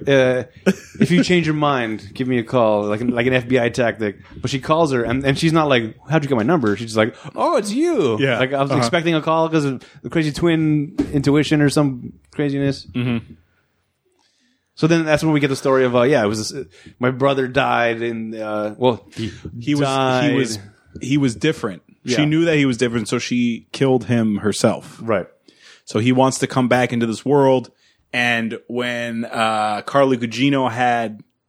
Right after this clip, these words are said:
Speaker 2: this Megan Fox looking chick and her twin brother, he entered through the twin brother, but then he died in the womb. So now he wants to be born again.
Speaker 1: By the way, there, there's, there's a gestation period, I guess, with ghosts traveling from world to world.
Speaker 2: Uh-huh.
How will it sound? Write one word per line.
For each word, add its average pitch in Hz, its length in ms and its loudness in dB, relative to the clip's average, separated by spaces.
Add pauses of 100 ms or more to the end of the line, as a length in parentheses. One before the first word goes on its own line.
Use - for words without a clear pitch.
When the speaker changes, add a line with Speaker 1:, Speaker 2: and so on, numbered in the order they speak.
(180)
Speaker 2:
this 107 180 -12
Megan 120 240 -4
Fox - 380 -2
looking 139 220 0
chick - 400 -4 (380)
and 117 200 0
her 117 80 0
twin 127 300 0
brother, 117 500 0 (280)
he 147 260 0
entered 135 420 0
through 127 160 0
the 113 100 -4
twin 135 260 0
brother, 104 440 0 (100)
but 110 80 -8
then 110 140 -2
he 120 140 0
died 117 260 2
in 110 80 0
the 107 80 -2
womb. 104 340 -4
So - 120 -4
now 117 180 0
he 117 120 -2
wants 117 280 -2
to 120 60 -8
be 110 100 -2
born 110 320 2
again. 87 320 -6 (880)
Speaker 1:
By 156 120 0
the 160 60 2
way, 135 80 2
there, 143 100 2
there's, 147 280 -2
there's 151 260 0
a 147 60 -2
gestation 156 540 0
period, 113 360 2
I 107 60 4
guess, 110 320 0
with 101 160 -6
ghosts 107 360 0
traveling 107 400 2
from 104 160 -4
world 98 220 0
to 98 80 -6
world. 90 400 -2
Speaker 2:
Uh-huh. 101 240 -8